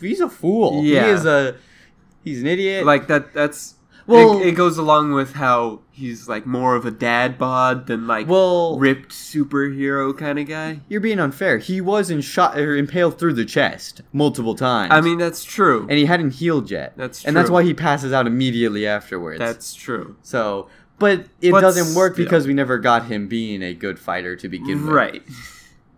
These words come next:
Speaker 1: The opening scene shouldn't have been him fighting the demon. It should have been him in Mexico going to look for the guy,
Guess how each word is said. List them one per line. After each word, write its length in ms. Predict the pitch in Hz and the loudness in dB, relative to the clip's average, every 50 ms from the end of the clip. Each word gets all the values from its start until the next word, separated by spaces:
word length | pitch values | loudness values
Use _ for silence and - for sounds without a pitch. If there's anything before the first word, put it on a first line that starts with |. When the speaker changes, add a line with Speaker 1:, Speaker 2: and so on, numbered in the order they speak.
| _ _ _ _ - - | _ _ _ _ -12 -4
Speaker 1:
The 120 | - 196 214 | 2 4 4
opening 300 | 226 254 269 262 240 190 | 4 4 2 0 -2 -2
scene 240 | - 214 208 190 165 | -2 -4 -4 -4 -4
shouldn't 240 | - - 185 185 | -2 -2 -2 -2
have 100 | 180 156 | -2 -4
been 140 | 147 156 147 | -4 -4 -4
him 180 | 151 160 147 135 | -4 -6 -6 -4
fighting 320 | 135 139 135 127 127 120 110 | -2 -2 -2 -2 -2 -4 -6
the 80 | 107 | -6
demon. 460 | 92 110 120 120 104 85 - - - - _ _ _ _ _ _ | -6 -4 -4 -4 -4 -6 -10 -14 -20 -20 _ _ _ _ _ _
It 120 | - 156 147 | -4 -2 0
should 120 | 175 214 | 0 0
have 60 | 220 214 | 0 0
been 120 | 208 170 | -2 -2
him 260 | 160 175 175 170 165 | -2 -2 -2 -2 -4
in 120 | 160 147 147 | -4 -4 -2
Mexico 540 | 151 151 151 - 151 135 - 147 127 120 | -4 -4 -4 -6 -8 -6 -4 -2 -2 -2
going 300 | 117 113 127 123 123 117 | -2 -2 -2 -2 -2 -2
to 40 | 113 110 | -4 -4
look 160 | 113 113 - | -4 -6 -6
for 80 | - 117 | -6 -8
the 80 | 110 104 | -6 -4
guy, 200 | 107 110 107 | -4 -4 -4